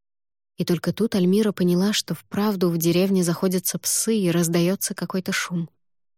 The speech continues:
«Не ходи!» — вырвалось у неё. Он оглянулся на миг и приказал:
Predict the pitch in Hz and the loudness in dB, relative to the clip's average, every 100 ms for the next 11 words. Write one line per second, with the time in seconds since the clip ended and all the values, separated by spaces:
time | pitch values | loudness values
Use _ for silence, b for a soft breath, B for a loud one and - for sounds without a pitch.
0 | _ _ _ _ _ _ - 220 262 233 | _ _ _ _ _ _ -2 2 2 2
1 | 226 196 _ _ _ - 185 185 165 165 | 0 -2 _ _ _ -2 0 2 0 0
2 | - 165 165 175 165 _ _ _ _ _ | 0 0 0 -2 -8 _ _ _ _ _
3 | _ _ _ _ _ _ - 180 175 180 | _ _ _ _ _ _ 0 2 4 4
4 | 180 175 - 165 165 170 233 - - - | 4 2 0 0 2 0 -2 -8 -16 -10
5 | 190 - 185 180 160 156 | -8 -6 -4 -4 -2 -4